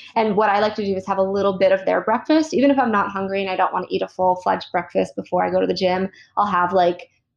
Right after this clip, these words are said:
you know, if, if we're having waffles, I'll have, you know,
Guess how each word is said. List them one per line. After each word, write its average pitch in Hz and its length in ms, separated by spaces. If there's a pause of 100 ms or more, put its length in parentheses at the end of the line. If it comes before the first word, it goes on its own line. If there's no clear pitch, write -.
(200)
you 254 120
know, 180 220
if, 185 260
if 208 100
we're 214 100
having 190 240
waffles, 214 520
I'll 185 120
have, 180 440
you 185 80
know, 180 180